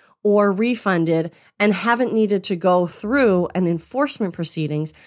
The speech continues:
They've only had one show cause order issued by the Office of Enforcement through this process. Um,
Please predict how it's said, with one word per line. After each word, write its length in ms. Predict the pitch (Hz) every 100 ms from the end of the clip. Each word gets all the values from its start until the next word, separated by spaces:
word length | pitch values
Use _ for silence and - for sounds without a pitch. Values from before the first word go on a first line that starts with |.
| - -
They've 140 | 202
only 200 | 226 233
had 320 | 220 196 175
one 340 | 185 254 262 269
show 360 | - 233 220
cause 340 | 220 214 202 190
order 320 | 196 190 175
issued 360 | - 196 - 190
by 140 | 180
the 120 | 160 160
Office 340 | 175 185 175
of 80 | 165
Enforcement 560 | 165 170 160 - 160
through 240 | - 165 160
this 160 | 165
process. 600 | - 156 147 156 151 147 - - - -
Um, 400 | 175 160 151 147